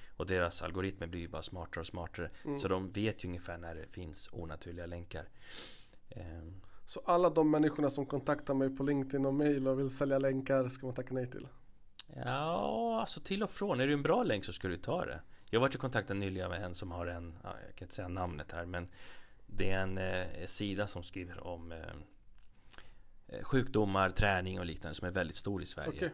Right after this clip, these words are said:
Speaker 1: Och där kunde du få en länk som, eh, var do-follow och den reklammärktes inte. Och då vart jag så här, "Mm,
Speaker 2: Mm.
Speaker 1: this is interesting." Exempelvis. Sen kan det vara att du har relationer med, eh, medier sen tidigare som du har, eh,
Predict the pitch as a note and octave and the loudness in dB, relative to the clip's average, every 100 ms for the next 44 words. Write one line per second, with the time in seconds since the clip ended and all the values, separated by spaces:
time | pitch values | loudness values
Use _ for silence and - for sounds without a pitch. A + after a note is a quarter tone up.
0 | - F#2 F#2+ A2+ G2+ F#2+ F2 G2 F2+ F#2+ | -6 0 2 2 2 0 -2 -4 -2 0
1 | C3 C#3 C3 - - - - F2 E2+ D#2 | 0 0 -6 -14 -12 -6 -2 -2 -4 -8
2 | - - - - - F2 F2+ G#2+ - G#2 | -10 -12 -14 -16 -4 -2 0 -2 4 4
3 | G2+ G2+ F#2 F#2 F2 F2 - F#2+ F2+ G2+ | 6 2 2 -2 -4 -6 -6 -4 -2 -4
4 | - - - - - - - - - - | -6 -8 -10 -14 -16 -18 -20 -20 -20 -20
5 | - - G2 G2+ F2+ F2 D2 - - G2 | -16 -2 0 0 -2 -6 -6 -10 -10 -8
6 | B2 F#3 F3 D3+ D3 C#3 - B2 B2 F#2+ | 0 4 6 4 -2 -2 -2 0 0 -2
7 | - A1+ - - - - - - - - | -6 -10 -10 -12 -12 -14 -16 -14 -14 -14
8 | - A#2 G#2+ - D#2+ - G#2+ - - - | -2 2 4 2 -2 -6 -10 -12 -12 -14
9 | - - E2+ A2 D#3 F#3+ G#2 - E2+ F2 | -8 -2 2 2 2 4 2 2 -4 -2
10 | F2 F2 E2 - F2 F#2 E2+ F2 E2+ E2 | 2 2 2 2 0 0 -4 -4 -6 -6
11 | D#2 E2 D2+ D#2+ G#2+ F3 A2+ C#2 E2 D#2 | -6 -6 -4 -2 -2 -2 -4 -4 -4 -4
12 | F2+ F2+ D3+ G2+ F2+ - E2 D#2 D#2+ C2 | -4 -4 -2 -2 -4 -6 -6 -6 -6 -8
13 | - - | -10 -12